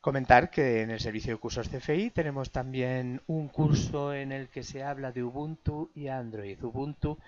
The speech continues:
que es, eh, la distribución del sistema operativo Linux más ampliamente utilizada, y Andro-, Android, que ya es actualmente el sistema operativo más utilizado en dispositivos móviles. Si queréis información sobre este y otros cursos que tenemos, ahí tenéis la informa-, la dirección de la web de los cursos C F I.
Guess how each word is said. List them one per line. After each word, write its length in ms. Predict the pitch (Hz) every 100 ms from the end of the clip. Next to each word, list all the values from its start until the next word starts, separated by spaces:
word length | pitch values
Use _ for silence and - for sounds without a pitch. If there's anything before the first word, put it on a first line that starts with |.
| - -
que 300 | - 131 131
es, 240 | 135 127 -
eh, 280 | 131 127 123
la 80 | 123
distribución 580 | 123 - 151 165 143
del 140 | 135 127
sistema 260 | 127 135
operativo 380 | 123 123 120 120
Linux 320 | 120 120 120
más 140 | 120 117
ampliamente 440 | 117 113 120 113
utilizada, 540 | 107 120 127 135 139 147
y 120 | 113
Andro-, 380 | 113 113 113 -
Android, 300 | 135 120 123 - - - - _
que 140 | - 123
ya 100 | 123
es 80 |
actualmente 580 | 123 113 113 110 107 123
el 60 | 110
sistema 280 | 117 113 110
operativo 360 | 107 104 107
más 160 | 104 -
utilizado 420 | - 107 - 101
en 80 | 107
dispositivos 640 | 101 107 - 104 95 92
móviles. 520 | 98 - - - - - _ _ _ - - - - - - - _
Si 180 | - 139
queréis 260 | 143 131 131
información 500 | 123 131 131 - 139
sobre 300 | - 113 135
este 200 | 147 127
y 20 |
otros 260 | 120 117 -
cursos 300 | 117 110 -
que 100 | 123
tenemos, 480 | 139 131 135 143 -
ahí 140 | 139
tenéis 300 | - 131 131
la 80 | 117
informa-, 340 | - 117 120 113 -
la 420 | 131 123 120 120
dirección 440 | 117 123 - 117 117
de 400 | 117 107 98 95
la 100 | 104
web 180 | 101 98
de 120 | 101
los 120 | 95
cursos 320 | - - -
C 80 | -
F 180 | - -
I. 180 | -